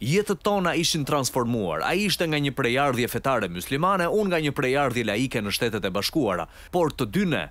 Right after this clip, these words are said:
e vum besimin ton tek Jezusi, jo thjesht si një profet i madh, jo thjesht si një mësues i mirë fetar, por si biri i Perëndis së gjallë. Dhe jetët tona u transformuan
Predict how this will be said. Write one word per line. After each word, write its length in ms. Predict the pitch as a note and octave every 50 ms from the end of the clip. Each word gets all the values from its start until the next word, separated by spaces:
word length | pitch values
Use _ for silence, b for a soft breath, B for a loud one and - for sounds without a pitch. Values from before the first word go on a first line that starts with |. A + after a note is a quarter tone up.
| - - -
e 120 | - G2
vum 220 | F#2+ - - A3+ F#3+
besimin 420 | G3 F3+ - - G3+ F#3 F3 D#3+
ton 280 | - G3+ G3 F3+ D#3+ C#3+
tek 300 | - E3 D3 - - C3+
Jezusi, 560 | C3+ D#3+ G3 F3+ C3 A2 B2 G#2+ - A#2 G#2+ G2+
jo 120 | C#3+ G3 G3+
thjesht 360 | - - G#3+ G3 D3 - -
si 60 | E3
një 100 | E3 D3+
profet 380 | C#3+ - D3 C3+ - D3 B2+ C3
i 40 | A#2+
madh, 220 | A2 F2+ D#2+ - - - -
jo 140 | B2+ E3+ F3
thjesht 280 | - G#3 G3+ F#3 -
si 80 | - E3+
një 160 | D#3+ D#3+ D3+
mësues 580 | C3+ A#2+ A2 - - G3+ G3 F3 D3+ - - C3+
i 40 |
mirë 260 | B2 C3 D3+ C#3 A#2 -
fetar, 300 | A#2 - G#2 F2+ E2+ - -
por 160 | C3+ C3+ A#2+
si 180 | - - B2 G2+
biri 500 | E2 - - D#3 F3+ F#3 F3+ E3 E3+ B B B B -
i 120 | B2+ B2
Perëndis 800 | - - - - D#3 C3+ B2 A#2+ A#2 A2+ A2 A2 D#3+ F3+ F3+ - - - -
së 160 | - C#3+ A#2
gjallë. 480 | E3 - - C#3+ C3 A2 F2 D#2 D2 - - - -
Dhe 220 | - F#2 G2 A#2 G#2+
jetët 540 | G#2 A2+ C#3+ F#3 F#3 - - D#3+ - - -
tona 340 | F3+ E3 D#3+ D#3 D#3 C#3+ B2+
u 120 | A#2+ A#2+
transformuan 960 | - - C3+ B2+ A2+ - - - C3 B2+ A#2 A2+ B2+ C3+ C#3 C3 A#2+ A2+ A2